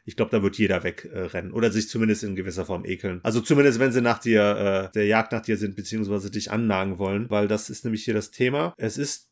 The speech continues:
wie aktuell halt. Es ist irgendeine amerikanische Großstadt, ich weiß gar nicht mehr welche. Ähm, ist aber egal, weil ich denk mal, alle ähnliche Probleme haben, weil die Amerikaner ah, obwohl, es war New York, weil New York ist eine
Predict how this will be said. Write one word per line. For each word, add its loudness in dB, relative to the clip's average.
wie -4
aktuell 4
halt. 2
Es -10
ist -4
irgendeine 4
amerikanische 2
Großstadt, 2
ich -4
weiß 0
gar 2
nicht 0
mehr 0
welche. 0
Ähm, -2
ist -4
aber 0
egal, 2
weil 2
ich -6
denk -4
mal, -4
alle 0
ähnliche -2
Probleme -2
haben, -2
weil 2
die 2
Amerikaner 2
ah, -8
obwohl, 4
es -4
war 2
New 2
York, 2
weil 2
New 0
York 6
ist -4
eine 2